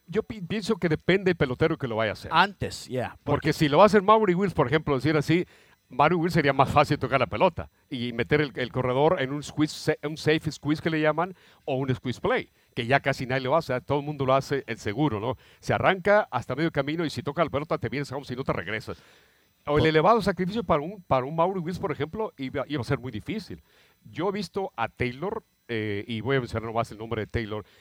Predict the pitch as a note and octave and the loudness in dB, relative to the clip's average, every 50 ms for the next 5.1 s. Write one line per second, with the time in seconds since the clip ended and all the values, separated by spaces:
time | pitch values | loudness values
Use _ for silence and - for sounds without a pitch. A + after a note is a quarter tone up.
0 | _ _ _ _ _ - A#2 F3 A3+ A#3 A3+ G3+ - C#3+ C3+ C3+ A#2 D3+ G#3 F#3+ | _ _ _ _ _ -10 -8 -8 -4 -2 -2 -2 -2 -2 -2 -4 -2 -4 -6 -4
1 | - G#3 F#3+ - F3 F3+ F3 - - D3 D#3 D#3 D#3+ - D#3+ E3 D3+ C#3+ D#3+ G#3+ | -2 -4 -4 -2 -4 -8 -6 -4 -4 -2 -2 -2 -4 -6 -8 -8 -4 -2 -2 -2
2 | A3 - G3+ C#3+ A#2+ - A#2+ A2+ A2 B2+ D3 C#3+ _ _ _ _ _ _ _ _ | -2 -2 -4 -4 -4 -4 -4 -4 -6 -6 -10 -14 _ _ _ _ _ _ _ _
3 | _ _ _ _ - B2 A#2+ A#2+ A2+ E3 F3+ - G3+ G3 F#3 - - E3 D3+ - | _ _ _ _ -4 -4 -4 -2 -4 -4 -6 -4 -4 -4 -4 -4 -4 -4 -4 -2
4 | - D#3 E3 D#3+ D#3 - D#3 D#3 - C#3+ C3 B2+ A#2+ - - - F3+ A3+ G#3 D3 | -2 -2 0 0 0 0 0 -2 -2 -2 -4 -6 -8 -8 -6 -4 0 0 0 0
5 | - | -2